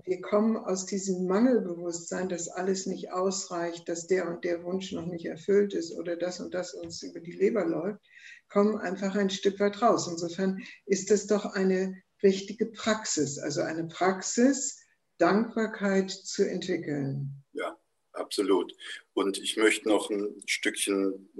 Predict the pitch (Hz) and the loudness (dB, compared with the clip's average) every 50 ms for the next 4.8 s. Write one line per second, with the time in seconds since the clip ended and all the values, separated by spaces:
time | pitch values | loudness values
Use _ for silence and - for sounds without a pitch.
0 | 95 - 95 92 110 123 127 120 110 104 95 92 98 95 - - - 92 92 101 | 2 8 10 10 10 12 12 10 12 12 10 8 8 2 0 0 0 2 2 2
1 | 117 120 - - - 95 - - - - - - 98 98 98 98 95 95 95 - | 2 0 -6 -8 -10 -10 -10 -8 -8 -6 -2 4 6 8 10 10 8 8 4 -4
2 | - - _ - - _ _ _ - 95 104 113 110 110 - - 107 98 101 101 | -16 -20 _ -20 -20 _ _ _ 8 12 12 12 12 12 10 10 12 10 10 10
3 | 101 101 104 101 101 - - - - - - - _ _ _ - - - - 104 | 8 6 2 0 -2 -4 -8 -14 -18 -18 -20 -20 _ _ _ -12 2 10 10 12
4 | 101 104 - - - - - - 98 95 98 95 95 98 98 - | 12 12 10 10 10 8 4 0 0 0 0 0 -2 -4 -6 -8